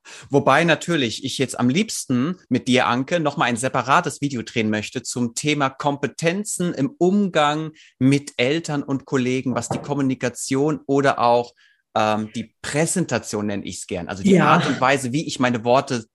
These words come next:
Speaker 1: darstelle und wie ich den
Speaker 2: Ja.
Speaker 1: Raum gebe, das Setting. Aber lass uns das bitte nicht aufmachen. Aber noch
Speaker 2: Ähm,
Speaker 1: ein,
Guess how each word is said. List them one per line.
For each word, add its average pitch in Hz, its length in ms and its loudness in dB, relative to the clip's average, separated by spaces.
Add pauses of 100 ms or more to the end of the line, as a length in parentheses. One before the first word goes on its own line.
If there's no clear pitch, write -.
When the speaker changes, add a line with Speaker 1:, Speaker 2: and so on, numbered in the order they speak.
(200)
Speaker 1:
darstelle 123 840 2
und 107 160 -6
wie 131 160 4
ich 127 100 -2
den 123 140 2
Speaker 2:
Ja. 117 200 2
Speaker 1:
Raum 139 280 4 (160)
gebe, 117 300 0
das 104 160 -6
Setting. 113 260 -2 (160)
Aber 139 320 0
lass 160 180 4
uns 170 140 -2
das 143 160 -6
bitte 156 160 0
nicht 151 160 0
aufmachen. 139 340 -2
Aber 156 140 0
noch 185 140 2
Speaker 2:
Ähm, 214 80 8
Speaker 1:
ein, 214 260 0